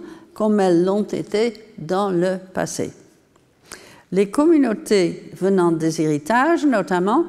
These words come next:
comme nous le verrons dans un instant, des Lumières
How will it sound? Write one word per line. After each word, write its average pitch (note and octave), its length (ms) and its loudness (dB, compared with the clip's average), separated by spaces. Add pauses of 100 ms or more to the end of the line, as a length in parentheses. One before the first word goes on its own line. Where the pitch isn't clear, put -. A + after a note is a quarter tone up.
(220)
comme G3 180 -2
nous F#3+ 120 2
le F#3 100 2
verrons F3+ 460 0 (420)
dans E3 220 -2
un D#3 100 -4
instant, B3+ 480 -2 (560)
des G#3 240 4
Lumières F#3+ 720 2